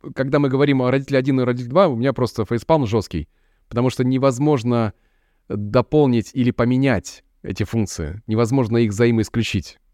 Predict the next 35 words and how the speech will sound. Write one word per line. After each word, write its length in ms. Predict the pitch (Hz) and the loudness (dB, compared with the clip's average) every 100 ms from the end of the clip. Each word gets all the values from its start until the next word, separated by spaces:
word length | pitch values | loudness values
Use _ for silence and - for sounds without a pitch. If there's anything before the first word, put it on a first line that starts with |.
| - | -6
Мужское 360 | 117 - 131 | -4 0 0
и 40 | 110 | 2
женское 380 | 120 107 - 98 | 2 0 -2 -4
начало, 760 | 101 - 196 147 95 95 98 | -2 0 2 2 0 -2 -4
оно 220 | 101 135 | -2 -2
всегда 300 | - 104 117 | -2 0 2
есть. 260 | 107 87 - | 2 0 -2
Икс 320 | 127 131 - | -6 -4 -2
игрек 240 | 123 120 | -2 -2
хромосомы, 540 | - 117 127 - 196 107 | -2 0 0 0 2 2
икс 220 | 98 - | -2 -4
икс, 180 | 101 - | -6 0
да, 180 | 117 135 | 0 0
никуда 240 | 104 120 | 0 2
они 140 | 120 | 2
не 100 | 107 | 2
денутся. 460 | 101 90 78 - 85 _ _ _ _ _ _ _ _ _ _ | 2 0 0 -8 -14 _ _ _ _ _ _ _ _ _ _
Это 180 | - 135 | -4 0
вот 140 | 131 127 | 2 2
од-, 180 | 123 | 0
одна 300 | 135 120 127 | 0 0 2
из 120 | 117 110 | 0 0
идей, 340 | 117 120 101 | 0 0 0
что, 480 | - - 131 123 120 | -4 0 0 0 -6
что 160 | - 135 | -4 -2
ребёнок 280 | 127 123 | 0 -2
получает. 540 | - 127 - 127 95 - _ _ - | -2 -2 0 0 0 -6 _ _ -4
Может 140 | 143 | -2
быть, 60 | 151 | 0
знаешь, 240 | 156 196 - | 2 0 -2
ещё 260 | 127 151 | -4 0
можем 200 | 143 135 | 0 0
здесь 160 | 131 123 | -2 -2
что 160 | - | -2
добавить? 500 | 151 117 107 87 - | 0 2 2 0 -4